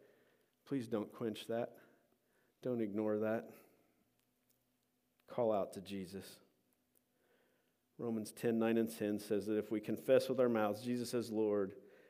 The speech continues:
and believe in our hearts that God raised him from the dead, we will be saved. For with the heart a person believes, resulting in righteousness, and with the mouth he confesses, resulting in salvation. I don't believe in accidents.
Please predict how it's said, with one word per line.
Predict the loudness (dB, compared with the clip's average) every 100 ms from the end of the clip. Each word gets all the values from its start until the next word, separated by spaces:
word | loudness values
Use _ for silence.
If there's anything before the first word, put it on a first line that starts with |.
| -10
and | -2
believe | 2 4
in | 4
our | 4
hearts | 4 2 2 0
that | -6 2
God | 4 4
raised | 4 2 2
him | -2
from | 0 2
the | 2
dead, | 2 2 2
we | 0
will | -2
be | -4
saved. | -8 -2 -2 0 -4 -10 -18 -20 -20 -20 -20 _
For | -2
with | -2
the | -2
heart | 0 6 6
a |
person | 6 2 2 2
believes, | 2 2 2 0 -2
resulting | 0 2 2 0
in | -2
righteousness, | 2 2 0 -4 -2 -2 -2 -12 -20 -20 -20 -18
and | -10
with | -8
the | -4
mouth | -4 -4 -6 -6
he |
confesses, | -8 -10 -10 -8 -8 -8 -12
resulting | -12 -12 -12 -12 -14 -16 -20 _ _
in | -16
salvation. | -12 -12 -12 -16 -16 -18 -20 -20 _ _ _ _ _ _ _ _ _ _ _ -10
I | -6
don't | -6 -8 -12
believe | -8 -6 -6 -6 -8 -10 -16 -12
in | -8
accidents. | -8 -10 -14 -12 -12 -14 -18 -20